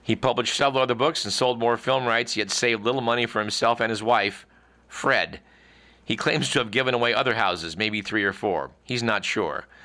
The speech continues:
When pressed for the reason behind such prodigal acts of charity, Charles can sound a bit vague. He'll say,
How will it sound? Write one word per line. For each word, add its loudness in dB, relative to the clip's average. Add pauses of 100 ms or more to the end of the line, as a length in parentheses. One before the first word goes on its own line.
(400)
When -2
pressed 0
for -2
the 0
reason 0
behind 0
such -6
prodigal 0
acts -2
of -10
charity, 2
Charles 0
can -8
sound 0
a -4
bit -2
vague. -2
He'll -4
say, 0